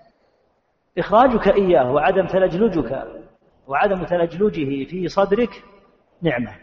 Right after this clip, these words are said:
تريد تعرف هذه النعمة؟ انظر إلى من يصيبه ضيق في التنفس.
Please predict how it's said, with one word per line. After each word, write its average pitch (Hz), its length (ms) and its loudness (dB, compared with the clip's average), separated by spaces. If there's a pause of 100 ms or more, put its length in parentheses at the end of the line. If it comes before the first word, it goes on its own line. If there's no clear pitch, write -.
(540)
تريد 175 220 -4
تعرف 143 320 -4
هذه 127 260 -4
النعمة؟ 143 360 -10 (240)
انظر 160 280 -10 (100)
إلى 147 240 -4
من 180 180 -10 (600)
يصيبه 143 380 -10
ضيق 160 160 -6
في - 60 -20
التنفس. - 800 -18